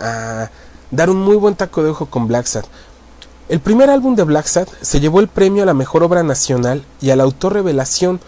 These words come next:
concedidos en el decimonoveno Salón del Cómic en Barcelona.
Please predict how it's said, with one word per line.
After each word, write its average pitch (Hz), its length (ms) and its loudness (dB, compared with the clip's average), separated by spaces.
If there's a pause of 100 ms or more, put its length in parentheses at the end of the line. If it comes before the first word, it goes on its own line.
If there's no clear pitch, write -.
(380)
concedidos 180 800 2
en 143 140 0
el 131 100 2
decimonoveno 131 840 0
Salón 143 300 -2
del 147 140 0
Cómic 139 380 -2
en 123 100 -2
Barcelona. 156 580 -2